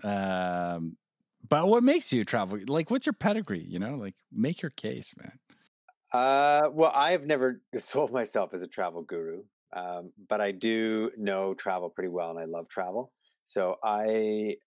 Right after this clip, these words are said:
Speaker 2: uh, I, growing up, it's worth mentioning, I didn't actually travel that much, or nothing very exciting. You know, Banff National Park, which is great, and, um, the Laurentians, which is great.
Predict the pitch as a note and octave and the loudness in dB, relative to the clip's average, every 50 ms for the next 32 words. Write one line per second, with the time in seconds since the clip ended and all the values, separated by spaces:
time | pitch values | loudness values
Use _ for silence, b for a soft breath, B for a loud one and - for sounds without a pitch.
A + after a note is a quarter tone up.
0 | _ _ - G2+ G2+ - G#2+ G#2 F#2 - C3 B2+ B2+ A#2+ A2+ A2 A2 A2 G#2+ - | _ _ -10 -8 -8 -6 -6 -6 0 2 2 4 4 2 2 0 0 -2 -2 -4
1 | _ B B B B B B B B B B _ - - - - A2 G#2+ G#2 - | _ B B B B B B B B B B _ -12 -12 -4 0 2 2 2 2
2 | - - _ _ _ _ - _ - A2 A2 G2+ G2+ G2 F#2 - A2 G2+ G2 - | -2 -10 _ _ _ _ -20 _ -16 -8 -6 -4 -4 -4 -4 -4 -4 -6 -6 -6
3 | - - B2 C#3 C#3 - - F#2+ F#2+ - - - F2 - - - G2+ F#2+ F2+ F#2 | -8 -6 -6 -6 -8 -10 -10 -10 -10 -10 -10 -12 -12 -8 -6 -4 -4 -4 -4 -4
4 | E2+ F2 F2 F2+ - - F2+ F#2 A#2 C#3 - - - _ _ _ - G#2 G2 F#2+ | -4 -4 -4 -6 -6 -8 -8 -8 -8 -10 -12 -16 -20 _ _ _ -4 -2 -2 -2
5 | F#2 G2 G#2 - B2 A#2 G#2 - G#2+ G2 F2 E2 G2 F#2 F2+ F2 E2 D#2+ - - | -2 -4 -8 -6 -4 -4 -4 -2 -4 -4 -2 -2 0 0 0 0 -2 -4 -2 -2
6 | G2 F2 F2+ A2 C3 C3+ C3 _ _ _ - F2 E2+ E2+ E2 - _ _ _ _ | -2 -2 0 -2 -4 -6 -8 _ _ _ -6 -6 -6 -6 -8 -12 _ _ _ _
7 | _ _ _ _ _ G2+ F#2 F2+ F2 - G2 F#2 F2 E2 - F2+ D#2 - - - | _ _ _ _ _ -4 -4 -4 -4 -6 -6 -6 -6 -8 -8 -10 -10 -10 -6 -4
8 | C#3 C#3 C3+ C3 - - - - _ _ - A#2+ - - - - - - C#3 C#3 | -2 -2 -2 -2 -4 -8 -16 -18 _ _ -12 -12 -12 -12 -16 -18 -4 0 2 4
9 | C#3 C#3 C3+ C#3 - B B B B B B B B B B _ _ F#2+ F#2 F#2 | 4 4 2 0 -2 B B B B B B B B B B _ _ -6 -6 -4
10 | F#2 F#2 F2+ F2 F2 F2 F2 F2 E2 - - - _ - - - F2 E2+ E2+ E2 | -4 -4 -6 -6 -8 -8 -12 -12 -14 -18 -20 -20 _ -14 -12 -12 -10 -10 -10 -10
11 | E2 E2 D#2+ D#2+ D#2+ D#2+ - F#2+ F2 F2 F2 G#2 A#2 B2 B2 - B2 A#2+ A#2+ B2 | -10 -12 -14 -16 -18 -8 -6 -4 -2 0 0 0 0 0 0 0 0 2 2 0
12 | - - - _ - - - - - - - D3 C#3+ C#3 C3+ - - | 0 -4 -8 _ -12 -10 -10 -10 -12 -2 0 2 4 4 4 2 0